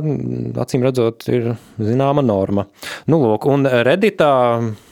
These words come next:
laikam, tas aizsākās tā, ka kāds cilvēks pamanīja, ka šāda lieta tuvojās attiecībā uz šo GameStop, un, no, un, nu, tās pa pusē spontāni norganizējās tāda, mm, pašorganizēšanās, ā, kampaņa, ka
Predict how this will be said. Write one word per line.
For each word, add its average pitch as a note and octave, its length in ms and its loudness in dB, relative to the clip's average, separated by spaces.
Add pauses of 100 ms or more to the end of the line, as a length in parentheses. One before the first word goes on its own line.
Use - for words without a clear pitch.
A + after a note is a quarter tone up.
laikam, A#2 320 -2
tas - 240 -4
aizsākās A2 480 -2
tā, D3+ 160 2
ka - 160 -4
kāds - 160 -2
cilvēks B2 320 2
pamanīja, B2 480 0
ka - 140 -4
šāda A2+ 260 2
lieta G#2+ 160 -2
tuvojās C3 480 0
attiecībā G#2 480 -2
uz G#2 160 -4
šo G2+ 80 0
GameStop, G2+ 640 -2 (560)
un, G2+ 160 0
no, G2+ 160 0 (320)
un, B2 220 0 (500)
nu, C3+ 80 -2
tās - 240 -4 (380)
pa C#3 40 0
pusē - 320 0
spontāni F3+ 800 2
norganizējās F3+ 920 2 (100)
tāda, F3+ 240 0 (160)
mm, D#3 220 0 (800)
pašorganizēšanās, F3 1300 2 (180)
ā, E3+ 140 2 (120)
kampaņa, E3+ 560 0
ka G#2+ 140 0